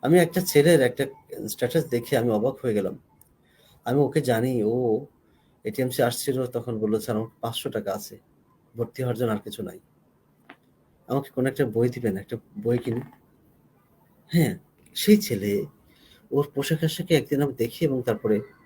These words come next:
একটা বিশেষ স্ট্যাটাস দিয়েছে যে এমন একটা বা-, বাসায় আছে, আহ, এবং বাসায় তার চালচলনটা এবং গাড়ির সামনে। পরে আমি জিজ্ঞেস করলাম, বলে যে, "না, এগুলো কিছুই তার না।" ওই, ওই বাসায় ও চাকরি করে, সম্ভবত ওখানে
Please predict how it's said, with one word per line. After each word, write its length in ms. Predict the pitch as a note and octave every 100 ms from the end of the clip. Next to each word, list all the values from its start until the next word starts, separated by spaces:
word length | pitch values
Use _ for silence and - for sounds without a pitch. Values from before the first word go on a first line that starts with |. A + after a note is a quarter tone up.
| - - - _ _ _ -
একটা 200 | A#2+ -
বিশেষ 360 | A2+ D3 F3 D#3+
স্ট্যাটাস 320 | - A#2 C3+
দিয়েছে 280 | C3+ C3+ C#3
যে 100 | B2
এমন 200 | A2 C#3+
একটা 200 | C#3 C#3+ - -
বা-, 220 | - - -
বাসায় 300 | A2+ - A#2+
আছে, 300 | G2+ - A#2 - _ _ - _ _ _ -
আহ, 80 | -
এবং 340 | G#2 A2 A2
বাসায় 360 | G#2 G2+ - A2+
তার 440 | - G2+ - -
চালচলনটা 640 | - A#2 G#2+ G#2 F#2 F#2 - _ _ - -
এবং 140 | A2
গাড়ির 260 | G2+ G#2 A2
সামনে। 360 | - G2 F#2+ - _ _ _ _ _ _ _ _ _ _ _ -
পরে 180 | C#3
আমি 160 | D3 C#3
জিজ্ঞেস 320 | C3 B2+ C#3+
করলাম, 220 | - C#3+
বলে 180 | C3 B2
যে, 100 | B2+
"না, 80 | B2+
এগুলো 200 | B2 C3+
কিছুই 320 | C#3 - -
তার 200 | - G#2
না।" 220 | F#2 - - _ _ _ _ _ -
ওই, 140 | B2+
ওই 240 | C#3 B2 D3
বাসায় 340 | C#3 B2+ C#3+
ও 80 | C3
চাকরি 340 | B2 A#2+ -
করে, 140 | B2 C3
সম্ভবত 440 | - A2+ A#2+ A2+
ওখানে 340 | G#2 - G#2+